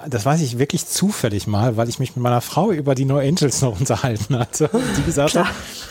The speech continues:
Speaker 1: hat, die hier, die, äh, Vanessa, die nicht zurückgekommen ist oder die, äh, weggegangen ist, die ist Doktorin in den U S A und forscht dort.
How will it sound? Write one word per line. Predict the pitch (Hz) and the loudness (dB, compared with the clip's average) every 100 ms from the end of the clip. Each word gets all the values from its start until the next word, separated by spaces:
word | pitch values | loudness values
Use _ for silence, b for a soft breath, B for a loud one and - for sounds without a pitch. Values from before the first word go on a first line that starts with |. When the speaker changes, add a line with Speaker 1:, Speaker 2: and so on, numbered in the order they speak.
| - | -2
Speaker 1:
hat, | 135 | 2
die | 151 | 6
hier, | 160 131 175 | 6 4 2
die, | 147 143 | 4 2
äh, | 139 139 131 | 2 0 0
Vanessa, | 135 160 214 | 2 2 2
die | 160 | 2
nicht | 151 165 | 2 0
zurückgekommen | - 165 170 - 165 165 | 0 0 0 0 0 2
ist | - | 2
oder | 127 | 0
die, | 123 135 | 2 2
äh, | 127 127 123 120 123 127 123 | 2 2 2 2 0 -2 0
weggegangen | - 175 143 147 | 0 0 0 0
ist, | 135 - B B B | -2 -4 B B B
die | 151 | -2
ist | 151 - | 0 0
Doktorin | - - 180 143 | -2 0 2 2
in | 131 | 0
den | 127 | -2
U | 127 | 0
S | 117 | 0
A | 143 110 | 0 -2
und | 92 | -2
forscht | - 127 - | -2 -2 -4
dort. | 82 - | -10 -12